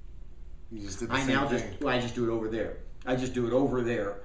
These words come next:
Speaker 2: for four hours at that conference table and that big giant screen, and that's,
Speaker 1: That's
Speaker 2: and
Speaker 1: great.
Speaker 2: that's four hours a day.
Speaker 1: That's,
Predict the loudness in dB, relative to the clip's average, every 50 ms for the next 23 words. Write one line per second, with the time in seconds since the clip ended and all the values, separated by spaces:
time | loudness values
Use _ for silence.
0 | -12 -10 -8 -6 -6 -4 -2 0 2 2 2 2 0 0 -2 -4 -4 -4 -4 -4
1 | -6 -6 -6 -6 -6 -6 -8 -6 -4 -2 -2 -2 -4 -4 -6 -6 -6 -6 -6 -6
2 | -6 -6 -6 -6 -6 -8 -6 -8 -8 -8 -10 -8 -8 -8 -8 -10 -10 -10 -10 -10
3 | -12 -12 -12 -12 -12 -10 -10 -8 -6 -4 -4 -6 -6 -6 -8 -8 -6 -4 -4 -4
4 | -4 -4 -4 -4 -4 -2 -2 -4 -6 -6 -8 -8 -8 -8 -10 -10 -10 -12 -12 -12
5 | -12 -12 -12 -12 -10 -10 -10 -10 -10 -10 -10 -8 -8 -8 -8 -8